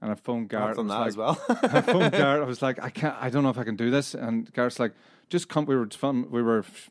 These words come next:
Speaker 1: recording in Portland.
Speaker 2: Yeah.
Speaker 1: He said, "Just come to Portland. We'll, you know, we'll, we'll, we'll record the songs you have, and then, you know, maybe, you know, you'll write some other ones. Let's just have fun." So I was like, "Okay," calm down a bit. Flew to Portland.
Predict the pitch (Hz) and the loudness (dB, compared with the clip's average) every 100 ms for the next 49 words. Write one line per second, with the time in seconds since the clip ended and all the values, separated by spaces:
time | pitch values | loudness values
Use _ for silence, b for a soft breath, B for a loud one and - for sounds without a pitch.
0 | - 139 - 139 120 - 117 131 135 b | -14 -8 0 2 2 0 0 0 -4 b
1 | b - 113 - 135 196 - 185 175 156 | b -8 -6 -4 -2 -2 0 0 0 2
2 | 139 139 135 131 - b b b _ 123 | 2 4 4 2 -2 b b b _ 2
3 | 127 127 123 - _ 143 131 107 _ _ | 4 4 2 -6 _ 0 0 -2 _ _
4 | 135 127 - _ 143 120 113 147 123 127 | -2 -2 -4 _ -4 -4 -2 0 2 2
5 | 180 180 151 156 139 127 117 113 117 - | 2 2 0 0 2 2 2 2 0 -4
6 | b b b 123 117 113 110 107 - 117 | b b b -2 0 0 -2 -4 -4 -4
7 | 101 104 104 104 95 - _ - 104 95 | -2 -2 0 -2 -4 -14 _ -8 -6 -4
8 | 101 98 101 - 101 98 107 110 107 - | -6 -4 -4 -4 -4 -2 0 -2 -4 -8
9 | 139 139 - 135 - _ _ _ - 110 | -6 -6 -4 -6 -8 _ _ _ -8 -8
10 | - 101 104 b b b b b b _ | -4 -6 -6 b b b b b b _
11 | 110 101 107 113 - 98 87 - - 117 | -10 -4 -2 -2 -2 -6 -8 -12 -4 -2
12 | 107 104 101 101 - _ _ _ _ _ | 0 -2 -2 -4 -6 _ _ _ _ _
13 | - - 127 117 113 104 107 107 | -8 2 2 2 0 -2 -2 -6